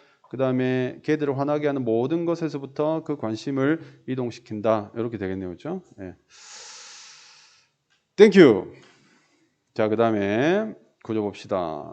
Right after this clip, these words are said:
자, 어, 접속사 왔네요. if 왔고. 자, the food 주어네요. 그쵸?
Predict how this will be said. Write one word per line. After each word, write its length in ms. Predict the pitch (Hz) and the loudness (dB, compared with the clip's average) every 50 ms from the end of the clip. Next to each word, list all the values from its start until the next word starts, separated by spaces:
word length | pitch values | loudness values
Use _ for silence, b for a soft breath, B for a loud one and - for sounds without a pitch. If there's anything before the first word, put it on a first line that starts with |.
| - - - | -18 -10 -4
자, 580 | - 147 139 139 143 160 170 196 214 214 - - - | -2 0 2 2 2 2 2 0 0 -2 -4 -8 -6
어, 260 | - 104 104 101 98 95 | -2 0 0 0 0 -2
접속사 360 | - 123 - - 127 131 113 | -6 -8 -8 -8 -6 -4 -4
왔네요. 280 | 107 110 110 110 104 | -2 -2 -4 -4 -6
if 340 | 98 - 135 135 135 - - 113 | -6 -6 -8 -10 -10 -8 -6 -4
왔고. 840 | 107 104 110 - - 117 107 101 101 117 135 156 175 196 B B B B B B B B B B _ | -4 -4 -6 -8 -6 -4 -2 -2 0 0 0 0 0 -2 B B B B B B B B B B _
자, 220 | - 113 101 87 - | -6 -4 -4 -4 -4
the 120 | 135 123 | -8 -8
food 720 | - - 208 208 196 185 175 170 170 170 170 165 165 160 | -4 -2 -2 0 2 4 4 6 6 6 4 4 2 0
주어네요. 380 | 165 - 170 165 170 165 139 120 | -2 -2 -2 -2 -2 -2 -2 -4
그쵸? 920 | 107 104 - - - 160 165 165 170 170 170 170 170 175 180 190 175 - | -4 -6 -8 -6 -4 -4 -2 -2 -2 -2 -4 -4 -6 -6 -8 -10 -12 -16